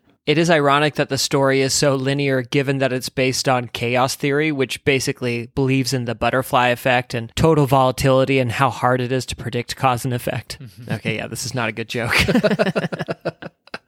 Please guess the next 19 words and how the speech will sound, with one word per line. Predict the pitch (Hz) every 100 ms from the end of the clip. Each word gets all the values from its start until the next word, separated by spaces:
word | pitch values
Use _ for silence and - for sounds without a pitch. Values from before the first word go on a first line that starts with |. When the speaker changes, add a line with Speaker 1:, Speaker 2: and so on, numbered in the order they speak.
| - - _ - _
Speaker 1:
It | - 185
is | 220
funny | 202 180
that | 151 135
storytelling | - - 143 151 147 143 139
is | 135 135
such | - 139 -
a | 147
vessel | 123 135 - 143 131
of | 127
meaning | 131 139 139 135 131 127
that | 131 127 - - - _ -
even | 180 190 175
though | 151 143 135 - -
coincidences | - 151 151 143 143 131 143 117
happen | 131 131 139
in | - 131 127
real | 131 131
life | 123 120 135